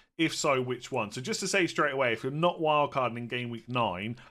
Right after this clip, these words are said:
I definitely wouldn't go for Everton attackers. They're not players that you're gonna wanna be stuck with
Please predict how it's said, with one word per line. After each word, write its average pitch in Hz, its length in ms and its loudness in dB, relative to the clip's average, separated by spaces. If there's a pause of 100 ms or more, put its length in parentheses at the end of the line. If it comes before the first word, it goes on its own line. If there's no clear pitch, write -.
I 123 80 0
definitely 143 380 2
wouldn't 123 300 -2
go 117 220 2
for - 180 -8
Everton 107 300 -2
attackers. 107 380 -6
They're 117 140 -2
not 143 260 -2
players 117 300 0
that 113 80 -12
you're 107 80 -10
gonna 110 160 -4
wanna 110 180 -4
be 104 140 -6
stuck - 440 -6
with 107 220 -4